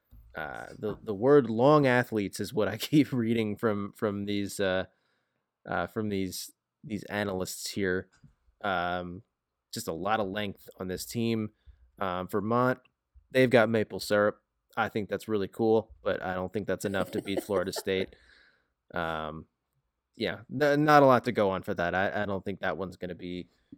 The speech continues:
Speaker 1: too much of a competition. I've got Florida State moving on.
Speaker 2: Same.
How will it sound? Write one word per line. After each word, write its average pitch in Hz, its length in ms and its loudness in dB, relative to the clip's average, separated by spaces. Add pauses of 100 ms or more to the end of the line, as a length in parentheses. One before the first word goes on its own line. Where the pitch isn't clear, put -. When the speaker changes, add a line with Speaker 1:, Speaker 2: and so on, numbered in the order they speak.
(140)
Speaker 1:
too 143 220 2
much 113 200 0
of 101 80 -6
a 98 60 -6
competition. 90 560 -12 (120)
I've 107 160 -6
got 95 200 -6
Florida 95 260 -4
State 85 320 -6
moving 87 260 -8
on. 85 260 -6 (1200)
Speaker 2:
Same. 120 420 -4